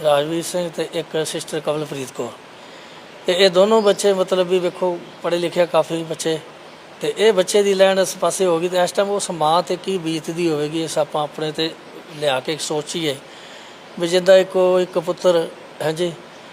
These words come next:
ਤੇ ਛੋਟੇ ਛੋਟੇ ਉਹਦੇ ਦੋ ਬੱਚੇ ਹੈ, ਤੇ ਇਸ ਟਾਈਮ ਉਹ ਆਪਣੀ ਜ਼ਿੰਦਗੀ ਮੌਤ ਦੀ ਲੜਾਈ ਲੜ ਰਿਹਾ ਹੈ। ਤੇ ਸਾਰੀ ਸੰਗਤਾਂ ਅਰਦਾਸਾਂ ਕਰ ਰਹੀਆਂ ਵੀ ਉਸ ਮਾਂ 'ਤੇ ਕੀ ਬੀਤਦੀ ਹੋਵੇਗੀ। ਬਹੁਤ ਸੁਭਾਅ ਦੇ ਮਾਤਾ ਜੀ ਵੀ, ਬੀਬੀ ਜੀ ਵੀ, ਪਰਮਜੀਤ ਕੌਰ ਜੀ ਸਾਬਕਾ ਸਰਪੰਚ ਨੇ ਸਾਡੇ ਪਿੰਡ ਦੇ,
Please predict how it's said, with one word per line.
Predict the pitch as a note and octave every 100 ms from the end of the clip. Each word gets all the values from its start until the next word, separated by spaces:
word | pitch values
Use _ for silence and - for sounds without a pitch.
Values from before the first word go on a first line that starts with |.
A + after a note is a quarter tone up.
| - - -
ਤੇ | F3
ਛੋਟੇ | - F3+
ਛੋਟੇ | F3+ F#3
ਉਹਦੇ | F3 E3+ E3
ਦੋ | D#3+ D#3
ਬੱਚੇ | C#3+ - C3
ਹੈ, | C3 C#3 - - - - G3+
ਤੇ | D#3 D#3+ E3
ਇਸ | D#3+
ਟਾਈਮ | - F3
ਉਹ | F3+ F3 E3+ F3+ A3 -
ਆਪਣੀ | D#3 E3+ E3
ਜ਼ਿੰਦਗੀ | D#3+ E3+ F3
ਮੌਤ | D#3+ D#3 D#3
ਦੀ | D#3+
ਲੜਾਈ | D3+ D3
ਲੜ | D3 C3 C#3
ਰਿਹਾ | C3
ਹੈ। | A#2 - - - - - - - -
ਤੇ | D#3 D3+
ਸਾਰੀ | D3 E3 F3
ਸੰਗਤਾਂ | E3 F3 F3 F3 E3+
ਅਰਦਾਸਾਂ | D#3+ D#3 - F3
ਕਰ | E3+ D#3+
ਰਹੀਆਂ | F#3
ਵੀ | F#3+
ਉਸ | F#3
ਮਾਂ | F3+ D#3+ E3+
'ਤੇ | E3+
ਕੀ | E3 G3+
ਬੀਤਦੀ | E3 D3+ C#3+ D#3
ਹੋਵੇਗੀ। | D3 D3
ਬਹੁਤ | D#3 G#3+
ਸੁਭਾਅ | - E3 D3+
ਦੇ | E3
ਮਾਤਾ | D#3 D#3 E3+
ਜੀ | E3
ਵੀ, | E3 D#3+
ਬੀਬੀ | D#3 D3+ E3
ਜੀ | D#3+
ਵੀ, | D#3+
ਪਰਮਜੀਤ | D#3 D3+ D3+ D3 D3+
ਕੌਰ | E3 D3
ਜੀ | C#3+ C#3+
ਸਾਬਕਾ | - C3 D3 D3+
ਸਰਪੰਚ | D3+ C#3+ C#3+ D#3+
ਨੇ | D#3 D#3
ਸਾਡੇ | D3 D3+
ਪਿੰਡ | D3+ D3
ਦੇ, | D3